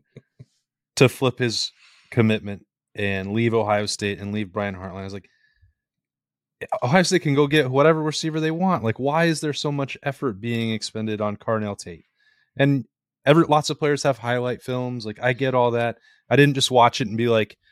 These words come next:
"Gosh, this is the greatest wide receiver recruit of all time. He, he must be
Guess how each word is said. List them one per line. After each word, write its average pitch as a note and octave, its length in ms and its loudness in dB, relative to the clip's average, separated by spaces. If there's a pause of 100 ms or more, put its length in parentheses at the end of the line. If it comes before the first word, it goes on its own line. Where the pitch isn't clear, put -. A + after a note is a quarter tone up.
(300)
"Gosh, A#2+ 280 2
this A#2+ 180 -6
is G#2 120 -10
the G#2+ 120 -6
greatest G#2+ 480 -6
wide G#2+ 160 -4
receiver G#2 360 -6
recruit G2+ 360 -8
of G2 80 -4
all F#2+ 120 0
time. G#2+ 420 -6
He, F#2 180 -10 (100)
he G#2+ 120 -6
must A2+ 460 -2
be G#2 300 -6